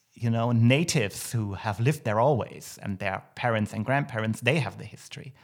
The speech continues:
And then when they remembering home,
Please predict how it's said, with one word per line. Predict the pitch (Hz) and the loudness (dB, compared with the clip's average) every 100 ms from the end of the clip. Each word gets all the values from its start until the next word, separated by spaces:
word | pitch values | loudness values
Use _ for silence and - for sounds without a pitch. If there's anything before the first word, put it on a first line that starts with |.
| - - - - _ | -20 -20 -20 -20 _
And | - 113 107 | -2 2 2
then | - - 135 151 - | 0 2 4 4 2
when | - 120 | 2 4
they | 113 135 143 - | 4 2 -2 -4
remembering | 117 110 117 117 104 107 | 0 4 4 4 2 0
home, | 107 139 127 123 117 117 | 2 2 4 6 6 6